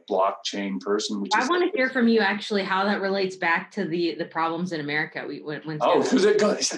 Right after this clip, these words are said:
Speaker 1: this is it. Okay. So this is, this is the conversation I was having with, uh, Garrett, which is like, um, it goes back to Babylonian,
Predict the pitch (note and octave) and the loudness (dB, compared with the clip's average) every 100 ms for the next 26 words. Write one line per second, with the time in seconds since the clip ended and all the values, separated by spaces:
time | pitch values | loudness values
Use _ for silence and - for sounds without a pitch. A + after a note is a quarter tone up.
0 | - - A#3 G#3+ G3 - - - _ - | -8 -2 0 0 -2 -4 -12 -20 _ -4
1 | C#3 B2+ G2 F#2 - _ _ _ _ - | -2 2 0 0 -10 _ _ _ _ -6
2 | - C3+ A#3+ F#3+ C#3 F#3+ A#3 D#3 D#3 D#3 | 0 2 2 2 0 2 2 0 0 0
3 | - D3 - C3 A2+ C3 C3 B2 G#2 G2+ | 2 2 2 0 0 0 0 0 -2 -4
4 | G#2+ G2 G#2+ D#3+ G3+ - - _ _ _ | -4 -6 -4 0 0 0 -4 _ _ _
5 | _ _ - - B2+ B2+ A#2 - - _ | _ _ -6 0 2 2 2 0 -8 _
6 | _ _ - A#2+ A#2 A2 G2+ F#2+ _ _ | _ _ -2 2 4 2 -2 -6 _ _
7 | _ _ _ _ _ _ _ _ _ _ | _ _ _ _ _ _ _ _ _ _
8 | _ _ - D3+ D#3+ D#3 D3+ C3+ G#2+ A2+ | _ _ 0 2 2 2 2 0 2 2
9 | A#2 A2+ A#2 A#2+ A2+ G#2+ | 2 0 0 0 0 -2